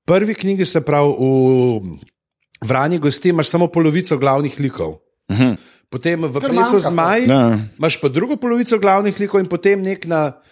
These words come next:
Speaker 1: dveh tretjinah knjige, ki se združi, pa pol še oni ta prejšnji pridejo zraven,
Speaker 3: Ampak
Speaker 1: ne.
Speaker 3: ti dejansko eno
Speaker 2: Ja.
Speaker 3: knjigo bereš, ki enih sploh ni.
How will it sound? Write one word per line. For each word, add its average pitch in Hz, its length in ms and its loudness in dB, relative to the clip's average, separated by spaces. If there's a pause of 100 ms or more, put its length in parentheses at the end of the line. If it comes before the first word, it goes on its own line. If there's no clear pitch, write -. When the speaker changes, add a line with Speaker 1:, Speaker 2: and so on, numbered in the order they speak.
(200)
Speaker 1:
dveh 165 280 -2
tretjinah 202 480 -2
knjige, 202 400 0
ki 170 140 -2
se 156 140 0
združi, 175 220 -2
pa 175 120 0
pol 160 180 2
še 160 180 0
oni 160 220 2
ta 143 120 0
prejšnji 127 680 0 (640)
pridejo 127 360 2
zraven, 104 420 0
Speaker 3:
Ampak 80 140 -8
Speaker 1:
ne. 170 40 -10
Speaker 3:
ti 214 80 -6
dejansko 208 380 2
eno 196 160 2
Speaker 2:
Ja. 196 60 0
Speaker 3:
knjigo 208 240 2
bereš, 175 300 2
ki 165 120 0
enih 175 180 0
sploh - 280 -4
ni. 143 200 -2